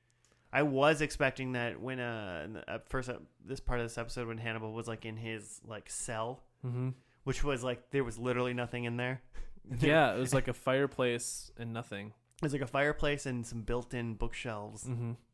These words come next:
Speaker 1: But, and then, like, glass to keep him in, but there was nothing at all.
Speaker 2: Not a bed, not a
Speaker 1: And they were like,
Speaker 2: toilet.
Speaker 1: "We'll give you your, we'll give you, yeah, your art supplies, your books, your toilet back."
Speaker 2: Uh-huh.
Speaker 1: It's like, "Wait a minute, what?" <laughs>
Speaker 2: Yeah.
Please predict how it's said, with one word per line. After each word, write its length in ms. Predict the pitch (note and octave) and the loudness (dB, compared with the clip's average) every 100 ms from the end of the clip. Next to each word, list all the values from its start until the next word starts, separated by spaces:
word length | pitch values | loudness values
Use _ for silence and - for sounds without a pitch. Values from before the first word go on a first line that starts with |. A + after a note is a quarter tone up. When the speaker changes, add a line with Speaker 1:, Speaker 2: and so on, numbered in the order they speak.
| _ - | _ 2
Speaker 1:
But, 180 | A#2 - | 2 0
and 160 | A2+ | -4
then, 140 | A2 A2 | -4 -6
like, 200 | F#2+ - | -10 -4
glass 400 | A#2+ A#2 G#2+ - | 0 0 -4 -10
to 60 | - | -10
keep 200 | B2+ A2+ | -10 -8
him 140 | A#2 | -8
in, 220 | A2+ A2 | -8 -8
but 140 | A2 A2+ | -10 -6
there 100 | A#2 | -6
was 140 | A2 | -2
nothing 500 | B2+ B2+ - A2+ A2 | 0 0 -2 -8 -10
at 80 | G#2+ | -8
all. 220 | A2 G2 | -6 -2
Speaker 2:
Not 180 | A#2+ A2+ | 0 0
a 40 | |
bed, 420 | G#2+ A2+ A2 A2+ A2+ | 0 0 0 0 -4
not 220 | A2 G#2+ | -4 -2
a 80 | G#2+ | -4
Speaker 1:
And 100 | B2+ | -2
they 100 | C#3 | 0
were 60 | C3+ | 0
like, 160 | C3+ | 0
Speaker 2:
toilet. 100 | B2 | -2
Speaker 1:
"We'll 100 | C#3+ | -2
give 160 | D#3+ E3+ | 0 0
you 40 | D3+ | 0
your, 300 | C3 B2 - | -4 -6 -4
we'll 100 | D3 | -4
give 200 | D3 C3+ | -2 0
you, 120 | D3+ | 0
yeah, 180 | A#2+ A#2 | 0 -4
your 240 | A2+ A2 - | -4 -6 -4
art 260 | C3+ C3+ - | -2 -2 -4
supplies, 540 | C3 C3+ C3 C3 B2 | -6 -4 -2 -2 -2
your 60 | A#2 | -6
books, 480 | G#2 B2+ C3 - - | -2 -2 -2 -6 -14
your 60 | - | 0
toilet 560 | - B2+ C3 C#3 C#3 - | 2 4 4 2 0 0
back." 340 | C#3 C#3 C#3 | 0 2 0
Speaker 2:
Uh-huh. 260 | A#2 A#2 A#2 | -2 -2 -4
Speaker 1:
It's 100 | B2+ | -4
like, 120 | B2 A#2 | -6 0
"Wait 160 | D3 | 0
a 40 | G#2+ | 0
minute, 220 | G2+ F2+ | -4 -4
what?" 320 | A#2+ E3 A3+ G#3 - | 0 2 2 2 4
<laughs> 240 | F3+ - B2+ A#2 - | 2 0 -4 2 6
Speaker 2:
Yeah. 180 | D#3+ | 6